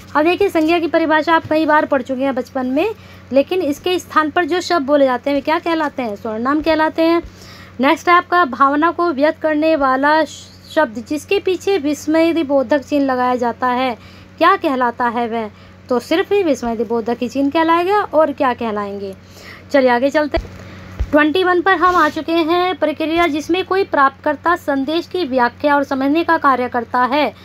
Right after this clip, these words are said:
उसे क्या कहते हैं? तो ट्वेंटी वन में क्या आंसर आप लगा रहे हैं? अगर आप ट्वेंटी वन का लगा रहे हैं विकोडन तो बिल्कुल सही है, डिकोडन इसका, सॉरी, डिकोडिंग होती है,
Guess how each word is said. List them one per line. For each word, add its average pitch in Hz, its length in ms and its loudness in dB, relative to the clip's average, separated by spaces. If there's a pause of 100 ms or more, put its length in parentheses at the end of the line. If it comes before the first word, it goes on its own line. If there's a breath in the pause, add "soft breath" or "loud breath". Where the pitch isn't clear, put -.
(260 loud breath)
उसे 285 220 -2
क्या 277 180 2
कहते 277 300 -2
हैं? 277 340 -2 (300 loud breath)
तो 247 80 -4
ट्वेंटी 285 380 0
वन 320 180 0
में 330 300 0
क्या 294 180 0
आंसर 302 300 2
आप 302 180 0
लगा 294 260 2
रहे 302 180 2
हैं? 370 200 0 (380 loud breath)
अगर 277 200 2
आप 294 180 2
ट्वेंटी 294 400 0
वन 294 200 0
का 294 160 0
लगा 262 280 2
रहे 269 220 0
हैं 302 200 0
विकोडन 269 580 2
तो 285 200 2
बिल्कुल 254 380 0
सही 294 360 0
है, 320 240 2
डिकोडन 262 540 -2
इसका, 247 440 -2 (120)
सॉरी, 247 340 -2
डिकोडिंग 285 540 0 (400 loud breath)
होती 254 300 2
है, 240 200 0